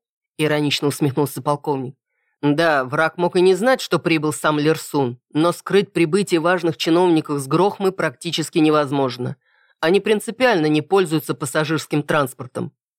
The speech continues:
«Об этом я не подумал. Следовательно, враг связал приезд харзомцев с вашим, и люди принца сейчас наверняка под наблюдением». «Предлагаешь устроить ловушку?»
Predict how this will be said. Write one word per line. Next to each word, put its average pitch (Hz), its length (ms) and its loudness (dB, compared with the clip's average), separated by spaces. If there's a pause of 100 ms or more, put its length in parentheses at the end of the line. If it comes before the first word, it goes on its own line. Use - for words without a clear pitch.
(260)
«Об 143 400 -2
этом 165 380 0
я 185 240 4
не 170 120 4
подумал. 143 720 0 (480)
Следовательно, 247 760 0
враг 208 300 0
связал 185 400 0
приезд 190 340 0
харзомцев 180 640 -2
с - 140 -12
вашим, 160 500 -2 (280)
и 180 100 2
люди 165 260 4
принца 185 440 0
сейчас 190 360 -2
наверняка 151 560 2
под 170 200 -2
наблюдением». 151 720 0 (720)
«Предлагаешь 151 800 2
устроить 156 480 0
ловушку?» 156 680 -2